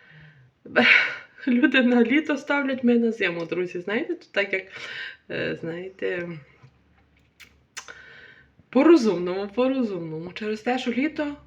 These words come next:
той кондиціонер буде коштувати ще так раз. А зараз зимою дуже гарні знижки. Тому ми користаємо моментом, що можна поставити в зимі. <clears throat>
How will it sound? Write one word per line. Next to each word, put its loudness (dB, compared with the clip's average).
той -2
кондиціонер 0
буде -6
коштувати -6
ще -8
так -16
раз. -18
А -8
зараз -2
зимою 0
дуже -2
гарні -8
знижки. -16
Тому -2
ми 2
користаємо -6
моментом, -10
що -8
можна -6
поставити -10
в -14
зимі. -10
<clears throat> -2